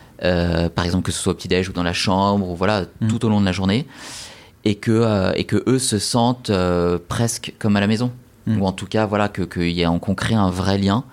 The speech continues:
Speaker 1: avec cette, euh, avec cette clientèle. Et même, par exemple, pendant la, la pandémie, ça fait quasiment un an qu'on est fermé, euh, et ben, on prend régulièrement des nouvelles de ces, de notre clientèle.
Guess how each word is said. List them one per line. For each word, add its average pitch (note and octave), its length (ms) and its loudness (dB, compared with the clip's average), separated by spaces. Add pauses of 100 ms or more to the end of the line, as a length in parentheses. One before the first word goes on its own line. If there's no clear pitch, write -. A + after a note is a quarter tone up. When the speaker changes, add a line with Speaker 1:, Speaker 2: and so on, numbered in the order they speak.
(440)
Speaker 1:
avec F2+ 300 -2
cette, F#2 260 -4
euh, E2+ 240 2
avec F2 160 -4
cette - 160 -12
clientèle. A2 400 0
Et F#2 40 2
même, G2 160 2
par F#2 180 -2
exemple, G2+ 320 0
pendant G2 240 2
la, D#2+ 880 -2
la E2+ 120 -2
pandémie, G2 300 2
ça F#2 100 -4
fait E2 100 -6
quasiment F#2+ 420 0
un F#2 80 2
an F#2 80 2
qu'on F2+ 120 -4
est F2 60 0
fermé, G#2 380 -2 (920)
euh, D#2 540 0
et F2+ 80 0
ben, F2+ 100 2
on F2+ 80 0
prend G#2 200 -2
régulièrement G2 460 2
des G2+ 100 2
nouvelles F#2+ 200 2
de F#2 80 0
ces, F2+ 280 -2
de F2+ 100 0
notre F2 360 -2
clientèle. G2+ 380 -2